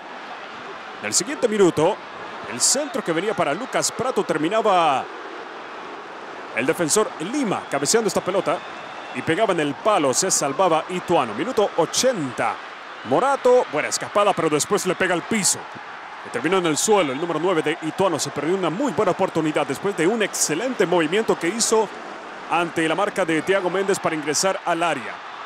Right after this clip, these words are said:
Minuto ochenta y uno, otra escapada más de Sao Paulo. Esta vez le va a quedar a Cristian Cueva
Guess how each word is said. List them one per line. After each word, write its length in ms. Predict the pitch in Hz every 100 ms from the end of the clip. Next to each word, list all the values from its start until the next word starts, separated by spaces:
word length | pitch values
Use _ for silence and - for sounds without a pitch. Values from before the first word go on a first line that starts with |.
| - - - - -
Minuto 260 | 135 180 170
ochenta 300 | 170 151 156
y 100 | 220
uno, 220 | 220 208
otra 220 | 151 151
escapada 320 | 143 156 165 156
más 220 | 165 160
de 160 | 156 -
Sao 280 | - 170 151
Paulo. 320 | 220 220 190
Esta 160 | 170
vez 180 | 170 190
le 60 | 170
va 80 | 185
a 20 |
quedar 240 | 175 202
a 60 | 139
Cristian 320 | 208 - 165
Cueva 340 | 208 185 131